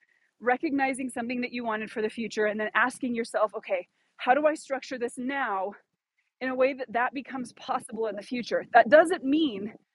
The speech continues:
that that's your only option, right? Because obviously you, you're not, <laughs> you're not Don Draper in Maine right now. Um, but you made that a possibility,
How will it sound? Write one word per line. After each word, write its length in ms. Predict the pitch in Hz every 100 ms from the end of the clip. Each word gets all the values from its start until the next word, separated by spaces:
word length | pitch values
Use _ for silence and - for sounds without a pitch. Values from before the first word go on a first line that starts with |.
| _ _
that 140 | - 220
that's 280 | 240 233 285
your 120 | 247
only 200 | 226 202
option, 480 | 190 359 - - 254
right? 300 | 190 277 220
Because 320 | 277 269 254
obviously 600 | 247 262 254 233 - 254
you, 300 | 240 233 247 233
you're 200 | 262 254
not, 280 | 240 240 247
<laughs> 540 | 330 - - _ _ 262
you're 100 | 294
not 260 | 254 240
Don 220 | 226 233 262
Draper 360 | 226 - -
in 120 | 220
Maine 220 | 226 220 220
right 200 | 208 214
now. 280 | 214 214 320 - _ _ _ 240 214
Um, 260 | 208 240 - _ _ _
but 320 | 208 269 254 240 _ _
you 220 | 240 285
made 440 | 254 254 277 339 220
that 240 | 233 220 - _
a 60 | 233
possibility, 880 | - 240 - 196 339 320 339 262